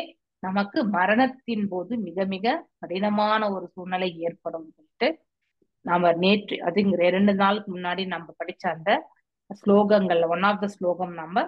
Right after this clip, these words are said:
பார்த்திருக்கோம் நம்ம, இல்லையா? அதனால இந்த புலன் நுகர்ச்சி செயல்களில் வந்து நாம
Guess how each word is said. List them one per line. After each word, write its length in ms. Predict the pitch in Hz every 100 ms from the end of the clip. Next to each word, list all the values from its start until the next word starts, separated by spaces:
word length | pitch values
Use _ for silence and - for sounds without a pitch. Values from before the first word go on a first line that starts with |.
| -
பார்த்திருக்கோம் 580 | 175 165 156 - 143 143
நம்ம, 140 | 139 _ _
இல்லையா? 300 | 185 180 220 208 - _ _ _ -
அதனால 240 | 196 226 240 190 190 -
இந்த 200 | 190 185 180 170 _
புலன் 320 | 233 262 277
நுகர்ச்சி 400 | 240 233 233 226
செயல்களில் 720 | 220 196 196 196 185 180 175
வந்து 240 | 165 165 214
நாம 400 | 180 165 185